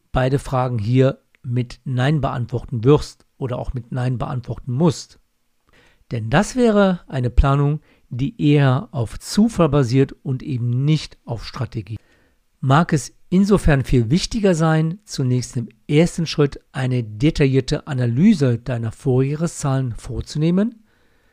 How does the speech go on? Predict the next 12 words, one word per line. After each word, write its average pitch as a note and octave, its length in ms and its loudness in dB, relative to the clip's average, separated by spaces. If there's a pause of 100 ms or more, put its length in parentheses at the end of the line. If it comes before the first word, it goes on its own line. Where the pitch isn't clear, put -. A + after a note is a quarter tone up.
(320)
beispielsweise F#3 1040 -2 (260)
mit C3 200 -2
diesen A2+ 280 -4
fünf - 540 0 (180)
Einstiegsfragen C#3+ 880 -2 (280)
stärker - 760 0
in C3+ 140 -2
die B2+ 140 -4
Analyse D3 480 0
zu B2+ 140 -6
gehen. G2+ 360 -8 (1040)
Erstens, D3+ 640 2